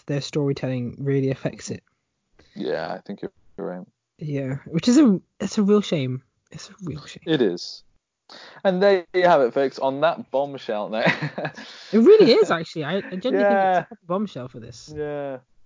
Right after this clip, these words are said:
Speaker 2: So, uh, if you disagree, if you think it was fantastic, let us know. And if you,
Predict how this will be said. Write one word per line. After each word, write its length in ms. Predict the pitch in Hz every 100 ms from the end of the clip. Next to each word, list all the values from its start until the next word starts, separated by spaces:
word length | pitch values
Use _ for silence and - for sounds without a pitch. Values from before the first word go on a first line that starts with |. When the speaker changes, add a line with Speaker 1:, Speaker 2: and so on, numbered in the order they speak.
| _
Speaker 2:
So, 520 | - - 185 147 110
uh, 280 | - 127 123
if 160 | 147 170
you 80 | 185
disagree, 420 | 165 151 170 277
if 160 | 233 151
you 60 |
think 140 | 147 139
it 40 |
was 140 | 131 -
fantastic, 760 | 131 123 135 - 165 170 - -
let 360 | 107 113 113
us 180 | 120 -
know. 380 | 123 135 143 147 -
And 760 | 107 117 113 113 113 113 113 - -
if 300 | 131 135 -
you, 300 | 131 120 113